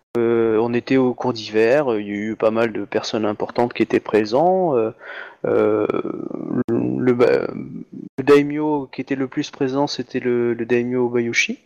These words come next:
Et lui, il a pas bougé. Le daimyo, euh, Shinjo est reparti, euh, assez vite.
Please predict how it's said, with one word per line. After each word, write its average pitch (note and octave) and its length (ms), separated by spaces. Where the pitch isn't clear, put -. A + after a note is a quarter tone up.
Et A2 60
lui, A#2+ 80
il A#2 60
a A#2 40
pas A#2+ 120
bougé. C#3+ 680
Le A#2 300
daimyo, C3 720
euh, B2 60
Shinjo C3+ 460
est B2+ 100
reparti, - 840
euh, B2 200
assez A#2+ 220
vite. C#3 440